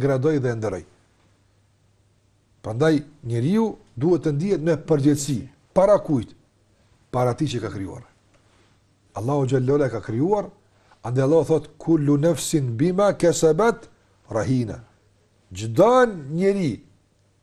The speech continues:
do të jetë peng i asaj që ka vepruar. Nuk lirohesh dot nga përgjegjësia e fjalës. Nuk lirohesh dot nga përgjegjësia e veprës.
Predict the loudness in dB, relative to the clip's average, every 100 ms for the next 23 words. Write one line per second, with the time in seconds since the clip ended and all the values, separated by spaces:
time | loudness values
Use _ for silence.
0 | _ _ _ _ _ -4 -4 -2 2 4
1 | 4 0 -10 _ _ _ _ _ _ 4
2 | 4 2 -2 4 4 4 0 2 2 2
3 | 0 0 -2 -6 _ -6 0 0 4 4
4 | 6 6 6 4 4 4 -2 -20 _ _
5 | _ _ _ 2 2 4 0 0 2 2
6 | 2 2 2 2 0 -6 _ _ _ _
7 | _ _ _ _ _ -2 -2 2 2 2
8 | 2 2 2 2 2 2 2 2 2 2
9 | 2 2 0